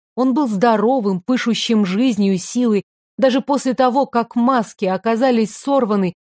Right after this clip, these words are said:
явив мне истинное его лицо. А теперь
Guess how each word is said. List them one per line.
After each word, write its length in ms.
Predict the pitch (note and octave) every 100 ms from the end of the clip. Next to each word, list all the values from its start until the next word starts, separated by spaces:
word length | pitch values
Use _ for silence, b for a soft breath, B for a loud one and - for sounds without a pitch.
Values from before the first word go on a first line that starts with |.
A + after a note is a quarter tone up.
| -
явив 440 | A#3 A#3 A#3+ -
мне 320 | A3+ A#3+ A#3 _
истинное 580 | A#3+ A#3 - F#3+ F#3 G3
его 260 | G3+ G#3+ G#3
лицо. 520 | A3+ A3+ - F#3+ - _ _ _ _
А 80 | G3
теперь 440 | - F3+ A3+ A#3+